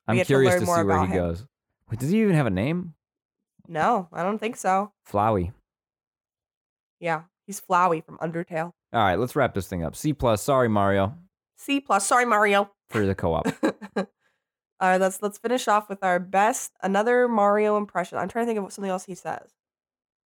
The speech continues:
Speaker 2: "So long, Mickey Bowser."
Speaker 1: <laughs>
Speaker 2: Right? That's a classic.
Speaker 1: Classic, dude.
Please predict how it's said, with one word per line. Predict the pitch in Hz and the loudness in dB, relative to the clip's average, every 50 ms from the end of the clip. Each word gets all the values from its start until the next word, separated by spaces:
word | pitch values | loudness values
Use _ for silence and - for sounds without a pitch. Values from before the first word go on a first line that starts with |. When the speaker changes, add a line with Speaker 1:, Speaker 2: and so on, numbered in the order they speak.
| _ | _
Speaker 2:
"So | - - 427 480 | -8 -2 2 4
long, | 494 494 539 554 539 523 480 440 | 6 8 8 8 8 6 6 6
Mickey | 466 466 480 523 523 508 508 539 554 539 554 523 466 | 4 2 4 4 4 4 4 4 4 4 6 6 6
Bowser." | 392 285 - 220 180 - - - - - _ | 4 2 2 0 -2 -2 -4 -10 -18 -20 _
Speaker 1:
<laughs> | - - - - _ _ - - - _ | -20 -20 -20 -20 _ _ -20 -20 -16 _
Speaker 2:
Right? | 175 175 175 180 220 240 | -2 0 0 0 0 -2
That's | - 175 - - | -4 -8 -12 -14
a | 165 | -12
classic. | - 160 - - | -10 -10 -8 -4
Speaker 1:
Classic, | - 87 80 76 73 - 73 71 - - | 0 0 0 0 0 -4 -10 -12 -12 -10
dude. | 76 69 69 73 | -10 -10 -10 -12